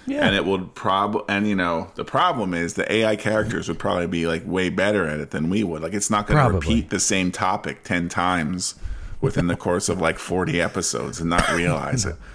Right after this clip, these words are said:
Speaker 1: No, it would know. If it did it, it
Speaker 2: Yeah.
Speaker 1: would be on purpose, at least.
Speaker 2: Right.
Speaker 1: It'd be like the, uh,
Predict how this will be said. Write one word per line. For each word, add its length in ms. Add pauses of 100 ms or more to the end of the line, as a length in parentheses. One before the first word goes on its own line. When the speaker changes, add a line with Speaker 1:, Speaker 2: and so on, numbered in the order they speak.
(140)
Speaker 1:
No, 240
it 100
would 160
know. 380 (360)
If 60
it 100
did 160
it, 120
it 60
Speaker 2:
Yeah. 60
Speaker 1:
would 120
be 100
on 140
purpose, 480
at 100
least. 380 (240)
Speaker 2:
Right. 440 (140)
Speaker 1:
It'd 100
be 120
like 180
the, 400
uh, 280